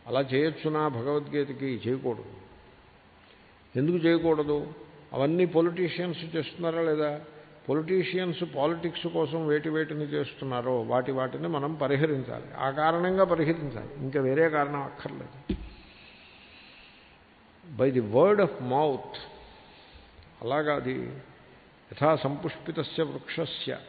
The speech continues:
దూరాద్ గంధో వాతి. పారిజాతపు చెట్టు పువ్వులు పూసినప్పుడు దూరం నుంచే ఆ పరిమళం తెలుస్తుంది. ఆ రకంగా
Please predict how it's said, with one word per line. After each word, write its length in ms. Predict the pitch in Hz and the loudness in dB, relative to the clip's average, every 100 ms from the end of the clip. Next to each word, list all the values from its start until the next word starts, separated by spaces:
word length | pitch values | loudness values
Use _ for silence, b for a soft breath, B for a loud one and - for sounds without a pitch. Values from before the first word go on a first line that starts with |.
| - 120 | -14 -4
దూరాద్ 560 | 139 147 156 151 131 | -2 2 2 0 -2
గంధో 320 | 131 135 127 | -4 0 0
వాతి. 400 | 139 123 120 135 - - - - - - - - - - - - - - | 2 0 -4 -8 -10 -10 -16 -20 -20 -20 -20 -20 -20 -20 -20 -20 -16 -6
పారిజాతపు 640 | 117 135 156 156 151 139 | -2 2 4 2 -2 -4
చెట్టు 200 | 156 180 | -4 -4
పువ్వులు 340 | 135 139 165 | -6 -2 -2
పూసినప్పుడు 800 | 156 151 147 170 180 180 127 135 127 | -2 -2 -2 -2 -4 -2 -2 -4 0
దూరం 300 | 120 165 185 | 0 2 4
నుంచే 260 | 190 180 | 2 2
ఆ 280 | 190 175 151 | 2 4 2
పరిమళం 560 | 143 139 147 151 151 147 | 2 2 2 2 0 0
తెలుస్తుంది. 560 | 131 135 - - 120 107 - - - - | -2 -4 -6 -10 -12 -12 -18 -20 -14 -4
ఆ 80 | 135 | -2
రకంగా 600 | 160 156 117 101 101 | -2 -6 -6 -6 -10